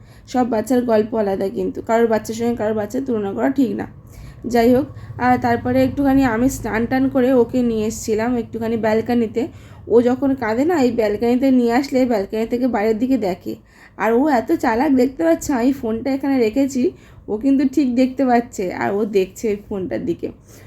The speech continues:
ও ফোনের দিকে বলতে, ফোনের কিন্তু ফ্রা-, ফ্রন্ট ক্যামেরা ওকে দিই না, মানে ওকে স্ক্রিন টাইম এখনও শুরু করিনি, ওই ব্যাক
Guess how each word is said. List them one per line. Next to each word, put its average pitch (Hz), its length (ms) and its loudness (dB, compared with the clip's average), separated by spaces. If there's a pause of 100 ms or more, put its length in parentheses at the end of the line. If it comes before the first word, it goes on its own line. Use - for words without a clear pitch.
(140)
ও 226 80 2
ফোনের 269 500 4
দিকে 285 220 0
বলতে, 269 540 2 (140)
ফোনের 277 320 2
কিন্তু 285 640 -2
ফ্রা-, 240 260 -2 (120)
ফ্রন্ট 240 300 -2
ক্যামেরা 269 360 2
ওকে 269 160 0
দিই 269 260 4
না, 254 160 2
মানে 233 260 0
ওকে 240 160 0
স্ক্রিন 262 420 0
টাইম 262 220 2
এখনও 240 380 0
শুরু 262 240 0
করিনি, 262 440 2 (680)
ওই 269 100 4
ব্যাক 254 260 2